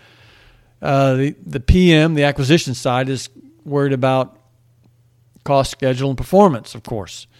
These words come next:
But the requirements people is we're worried about performance, schedule, and cost in that order. And that's where the natural tension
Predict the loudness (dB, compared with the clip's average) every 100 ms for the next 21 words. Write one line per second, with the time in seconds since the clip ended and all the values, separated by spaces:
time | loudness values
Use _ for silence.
0 | _ _ _ _ _ _ -8 -6 -6 -6
1 | 0 2 2 0 -4 -4 -2 -4 -6 -8
2 | _ _ _ _ -8 -4 -4 -4 -2 0
3 | 0 0 -2 -4 -6 -8 -2 -2 -2 -4
4 | -8 -6 -2 -2 -4 -10 -2 2 2 0
5 | -12 -20 -20 _ _ _ -12 -6 -4 -2
6 | -4 -8 -14 _ _ _ _ _ -4 -2
7 | -2 0 0 0 -2 -2 -2 -8 -2 -2
8 | -2 -6 -10 -10